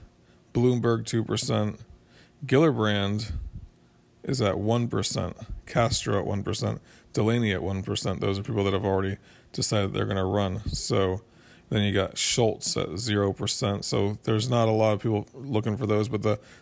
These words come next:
the one that I was looking at is Biden has an eighteen percent,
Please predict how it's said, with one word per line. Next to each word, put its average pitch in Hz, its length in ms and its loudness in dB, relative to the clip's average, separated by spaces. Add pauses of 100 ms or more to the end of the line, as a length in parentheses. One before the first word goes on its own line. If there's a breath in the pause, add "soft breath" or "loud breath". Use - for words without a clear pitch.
the - 100 0
one 113 140 4
that 110 80 2
I 107 80 4
was 104 160 0
looking 107 240 0
at 101 140 0
is 104 180 -4
Biden 107 400 0
has 104 180 0
an 101 120 -6
eighteen 113 360 -2
percent, 147 480 0